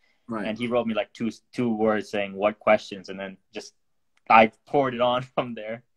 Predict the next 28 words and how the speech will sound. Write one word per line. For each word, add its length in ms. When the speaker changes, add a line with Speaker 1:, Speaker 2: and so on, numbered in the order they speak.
Speaker 1:
So 180
one 160
of 140
the 80
things 140
that 100
I 100
think 240
that 120
that's 240
a 40
great 240
illustration, 920
uh, 320
is 220
the 80
fact 280
that 220
you 200
were 80
not 160
afraid 420
to 40
reach 220
out 180
to 80
people. 400
Speaker 2:
Yeah. 260